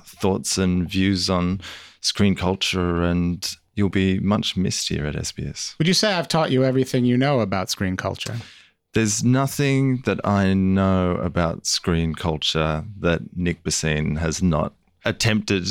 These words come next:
Speaker 1: to change my opinion on.
Speaker 2: Well put. Now, Ben, do you watch a lot of T V?
Speaker 1: I watch an incredible amount of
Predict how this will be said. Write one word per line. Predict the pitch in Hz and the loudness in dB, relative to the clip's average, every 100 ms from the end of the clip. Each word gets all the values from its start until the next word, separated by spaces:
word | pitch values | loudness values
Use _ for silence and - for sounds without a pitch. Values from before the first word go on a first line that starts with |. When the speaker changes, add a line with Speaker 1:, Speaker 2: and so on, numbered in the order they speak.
| - | -2
Speaker 1:
to | 101 90 | 0 0
change | - 90 90 | 0 0 0
my | 87 82 | 0 -2
opinion | 78 85 80 76 | -2 -2 -2 -2
on. | 78 87 98 - _ - | -2 -2 -4 -6 _ -8
Speaker 2:
Well | 131 127 123 | 0 2 2
put. | - 123 - | 2 0 2
Now, | 175 202 | 0 0
Ben, | 202 240 240 233 | 2 2 2 2
do | |
you | 240 233 | 2 2
watch | 233 277 185 | 2 2 2
a | |
lot | 143 104 | 0 0
of | 98 | -2
T | 107 87 | -4 -4
V? | 76 - _ _ - - - - _ _ | -6 -14 _ _ -12 -12 -12 -20 _ _
Speaker 1:
I | 156 | 0
watch | 233 240 208 | 0 2 2
an | |
incredible | 180 180 190 180 135 110 90 - - | 2 2 0 2 2 2 0 -6 -2
amount | 107 95 90 87 | 2 4 4 2
of | 85 - - | 0 -4 -14